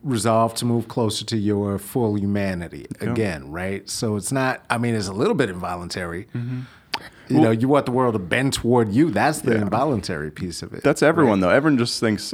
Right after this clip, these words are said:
Speaker 2: "Okay, uh, what, what can I change around me that'll change me the most?" Instead of being like, "Oh, maybe I need to burn off my dead wood and just change myself." But
Speaker 1: Right.
Speaker 2: that's the hardest thing to do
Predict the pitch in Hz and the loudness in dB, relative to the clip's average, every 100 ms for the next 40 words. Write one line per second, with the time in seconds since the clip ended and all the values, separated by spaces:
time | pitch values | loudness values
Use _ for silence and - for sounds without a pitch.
0 | - 151 104 90 110 127 160 160 180 208 | 0 0 2 2 2 4 4 4 2 2
1 | 135 - 131 117 98 101 98 87 87 - | 2 2 2 4 4 2 2 0 -2 0
2 | 98 85 - 90 82 85 80 76 - - | 2 0 0 -2 -2 -4 -6 -8 -10 -8
3 | 110 101 104 92 92 90 - - 143 113 | -4 0 2 2 2 -2 -2 0 4 4
4 | 113 113 110 110 98 - - - - - | 6 4 4 2 0 -2 -20 -20 -8 0
5 | 101 104 104 113 101 104 98 107 113 90 | 2 4 2 2 2 2 4 4 4 2
6 | 92 - 95 95 92 85 - - - 98 | -2 -2 -2 0 -2 -2 -4 -4 -4 0
7 | 120 104 190 123 127 113 95 98 85 87 | 2 2 2 2 6 6 4 0 -4 -4
8 | - | -4